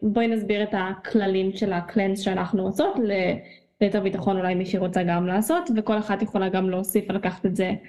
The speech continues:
לעולם שלה. אז בעיקרון אנחנו, אמ, אוכלות רק אוכל שהוא ללא סוכר. אה, כשאומרים ללא סוכר, זה לא סוכר לבן, חום,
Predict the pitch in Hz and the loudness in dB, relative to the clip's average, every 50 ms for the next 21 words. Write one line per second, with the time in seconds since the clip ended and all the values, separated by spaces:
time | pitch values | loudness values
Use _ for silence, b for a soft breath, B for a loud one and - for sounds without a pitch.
0 | B B B B B - 202 202 190 185 180 180 180 180 180 190 196 - 202 185 | B B B B B 2 2 2 4 2 2 2 2 2 2 0 0 0 0 0
1 | 175 180 185 247 339 - - - - _ _ _ _ _ _ _ _ _ _ - | 2 2 2 2 0 -2 -6 -16 -20 _ _ _ _ _ _ _ _ _ _ 2
2 | 220 208 196 196 226 214 220 226 220 233 247 262 254 - 226 226 226 226 226 226 | 2 2 4 2 0 2 2 2 0 2 2 0 0 2 2 2 2 0 0 0
3 | 233 240 247 240 240 240 240 240 - - 226 196 190 185 185 185 185 185 185 - | 0 0 0 2 0 0 -2 -4 -6 -4 -2 0 0 0 -2 0 -2 -2 -4 -6
4 | - - _ _ _ _ _ _ _ _ _ _ _ - 247 240 - - 240 240 | -10 -20 _ _ _ _ _ _ _ _ _ _ _ 0 0 0 2 0 2 2
5 | 247 240 240 - - 202 214 214 220 220 - - 214 214 - 220 202 190 185 185 | 2 0 -4 -4 -2 0 2 2 0 0 0 0 0 0 0 0 0 0 0 -2
6 | 190 - - _ _ _ _ _ - - - - 220 196 196 190 - - - 214 | -6 -12 -18 _ _ _ _ _ -14 -8 2 2 4 4 4 -2 -4 -4 -2 0
7 | 214 208 208 214 220 214 214 208 - - - - - 233 226 - - 233 202 190 | 0 0 2 0 0 0 -2 -2 -4 -8 -10 -6 -6 -6 -4 -2 -2 -2 0 0
8 | 190 202 220 247 277 285 - - - _ _ _ _ _ _ _ _ _ _ _ | 0 -2 0 -2 -2 -4 -6 -8 -14 _ _ _ _ _ _ _ _ _ _ _
9 | - - 202 196 196 190 190 190 185 185 190 190 190 - - 226 208 208 202 202 | -2 0 0 2 2 0 0 0 -2 -4 -4 -6 -8 -2 0 0 0 2 0 0
10 | 220 226 220 208 208 214 208 - - 220 226 - 233 226 220 226 226 226 220 226 | 2 2 2 0 0 -2 -2 -2 -4 -4 -2 0 0 0 2 2 0 0 0 0
11 | 196 196 202 202 - - 220 214 - - 220 208 208 208 202 202 202 - - _ | -2 -2 -2 -4 -2 -4 -4 -2 0 0 0 2 0 0 -2 -4 -6 -10 -16 _
12 | _ _ - 202 208 190 190 220 226 226 226 226 226 226 220 226 - 240 233 226 | _ _ 0 0 0 2 2 2 2 2 2 2 2 0 0 -2 0 0 2 2
13 | 226 220 220 220 208 | 2 0 0 -2 -4